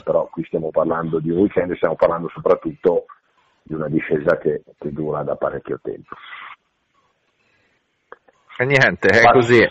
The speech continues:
Speaker 2: è così. Passiamo, passiamo oltre perché qua la
Speaker 1: Passiamo
Speaker 2: botta è
Speaker 1: oltre,
Speaker 2: stata
Speaker 1: parlerei
Speaker 2: forte.
Speaker 1: delle elezioni francesi, eh, del Parlamento,
Speaker 2: Ah, nonostante,
Speaker 1: che ci sono
Speaker 2: voglio
Speaker 1: state.
Speaker 2: vedere il collegamento con l'economia e la finanza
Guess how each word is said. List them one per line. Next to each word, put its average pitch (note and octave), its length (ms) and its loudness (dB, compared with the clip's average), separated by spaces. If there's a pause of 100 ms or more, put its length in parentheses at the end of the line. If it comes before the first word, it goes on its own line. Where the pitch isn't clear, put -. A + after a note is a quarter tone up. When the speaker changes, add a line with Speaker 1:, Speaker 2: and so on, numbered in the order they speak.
Speaker 2:
è G#2+ 160 4
così. G2+ 460 6
Passiamo, B2 580 4
passiamo C3+ 560 4
oltre B2 260 4
perché F#2+ 220 0
qua A2+ 260 4
la F#2 340 6 (580)
Speaker 1:
Passiamo C#3 440 6
Speaker 2:
botta D#3 60 10
è F3 40 10
Speaker 1:
oltre, D#3 240 8
Speaker 2:
stata - 160 6
Speaker 1:
parlerei C3+ 720 8
Speaker 2:
forte. - 360 -16
Speaker 1:
delle A#2+ 260 4
elezioni A#2+ 480 4
francesi, C#3 1080 8
eh, G2+ 600 4
del G2+ 220 2
Parlamento, A2+ 1000 4
Speaker 2:
Ah, C#3+ 60 -4
nonostante, E3+ 560 4
Speaker 1:
che - 100 -6
ci - 80 -10
sono F2+ 220 -12
Speaker 2:
voglio C#3+ 380 8
Speaker 1:
state. - 240 -20
Speaker 2:
vedere E3+ 320 8
il C3 280 6
collegamento C#3 680 8
con C3+ 140 6
l'economia B2+ 440 6
e C#3+ 40 6
la B2+ 80 8
finanza F2+ 480 2